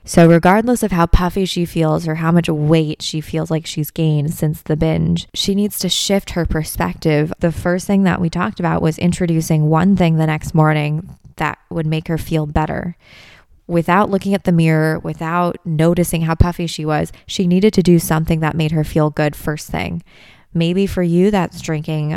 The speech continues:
a large glass of water or tea. Maybe for you, it's going outside and getting some fresh air. Whatever it is, do that one thing without letting the mirror bog you down.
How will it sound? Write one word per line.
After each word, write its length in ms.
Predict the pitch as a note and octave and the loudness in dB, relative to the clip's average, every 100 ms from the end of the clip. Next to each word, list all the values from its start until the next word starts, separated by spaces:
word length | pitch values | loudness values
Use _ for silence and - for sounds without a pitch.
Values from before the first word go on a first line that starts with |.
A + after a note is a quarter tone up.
| - | -4
a 120 | E3+ | -4
large 340 | D#3 D#3+ D3 | -2 -2 -4
glass 300 | - D#3+ D#3 | -4 -6 -6
of 100 | D#3 | -8
water 540 | D#3+ F#3 G3 F3+ F3 F3 - _ _ | 0 2 4 2 0 -4 -10 _ _
or 160 | - D3+ | -6 -6
tea. 720 | - - F#3+ F#3 F3+ F3+ F3 _ _ _ _ _ | -6 -6 -4 -2 -2 -2 -6 _ _ _ _ _
Maybe 360 | F3 G3+ G#3 G3+ | 4 4 4 2
for 160 | - | 2
you, 240 | E3+ F3 E3+ | 2 2 2
it's 160 | D#3+ | 0
going 280 | - E3 E3 | 0 0 2
outside 400 | D#3+ - E3 D#3+ | 0 -2 -2 -2
and 100 | D#3 | 0
getting 240 | D#3 D#3 D#3 | -2 -4 -4
some 200 | D#3+ D#3 | -6 -8
fresh 340 | D#3 D3+ - | -8 -10 -6
air. 340 | D#3+ - E3 - | -6 -4 -6 -2
Whatever 440 | E3 E3+ G3 G#3+ | 2 4 6 4
it 60 | G3+ | 4
is, 440 | E3+ F3 G#3+ G3+ | 6 6 4 0
do 160 | - F3+ | 0 2
that 200 | E3 - | 2 0
one 320 | E3 F3 G3 | 2 2 0
thing 320 | F3 F3 E3 | -2 -4 -4
without 320 | D3+ D#3+ D#3 - | -4 -4 -4 -2
letting 220 | D#3+ D#3+ | -2 0
the 100 | D#3+ | 2
mirror 380 | D#3+ D#3+ D#3+ D3+ | 2 4 2 -2
bog 300 | D#3+ D#3+ D#3 | -4 -6 -6
you 100 | D3+ | -6
down. 480 | F3 - - F3 | -6 -6 -6 -8